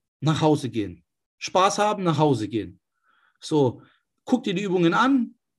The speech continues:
welche anatomisch für dich richtig gut sind.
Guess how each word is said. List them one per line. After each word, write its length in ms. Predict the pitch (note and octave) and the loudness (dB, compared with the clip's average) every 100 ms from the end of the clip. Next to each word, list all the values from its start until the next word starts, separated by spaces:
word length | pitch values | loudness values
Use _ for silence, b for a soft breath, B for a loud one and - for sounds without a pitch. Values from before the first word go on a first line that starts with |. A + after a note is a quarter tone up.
| _ - | _ 0
welche 260 | F3 F3 E3 | 2 2 2
anatomisch 760 | F#3+ - G#3+ A#3 A#3 - - | 0 0 0 0 0 -4 -14
für 220 | _ - D#3+ | _ 0 2
dich 400 | A#3 B3 - - - | 2 -2 -6 -20 -10
richtig 440 | E3+ A#3 A#3 - | -4 -4 -6 -8
gut 220 | A3 G3+ | -6 -4
sind. 340 | - B2 G2+ | -2 -2 -4